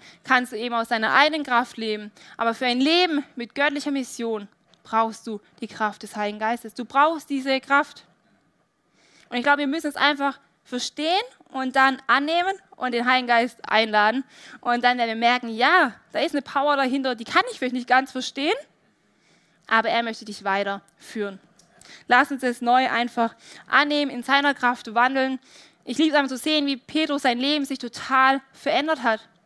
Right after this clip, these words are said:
Er war davor schon ein richtiger Nachfolger, aber er hat leider immer wieder auch versagt. Und in der Kraft des Geistes, da merkt er plötzlich, hey, es geht noch weiter. Ich komme an meine Grenzen, aber der Heilige Geist, er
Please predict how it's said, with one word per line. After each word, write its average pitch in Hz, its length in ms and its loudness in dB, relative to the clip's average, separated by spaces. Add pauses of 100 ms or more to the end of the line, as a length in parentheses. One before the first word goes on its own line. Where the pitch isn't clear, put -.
(920)
Er 240 140 4
war 302 100 8
davor 294 360 2
schon 285 140 -2
ein 262 60 -4
richtiger 269 280 -2
Nachfolger, 247 760 2 (640)
aber 233 320 4
er 226 360 2
hat 226 160 0
leider 240 360 4
immer 247 240 -6
wieder 226 340 -4
auch 220 140 0
versagt. 233 640 -2 (880)
Und 247 100 -4
in 254 60 -2
der 240 100 4
Kraft 320 260 4
des 302 160 -6
Geistes, 311 800 0 (300)
da 233 220 6
merkt 277 360 2
er 240 80 2
plötzlich, 247 420 -4
hey, 247 260 -2
es 220 160 -6
geht 233 160 -4
noch 208 220 -6
weiter. 269 400 4 (300)
Ich - 60 -20
komme 381 140 6
an 392 60 2
meine 277 220 2
Grenzen, 277 480 0
aber 240 140 4
der 220 100 2
Heilige 226 260 2
Geist, 233 320 2
er 220 240 0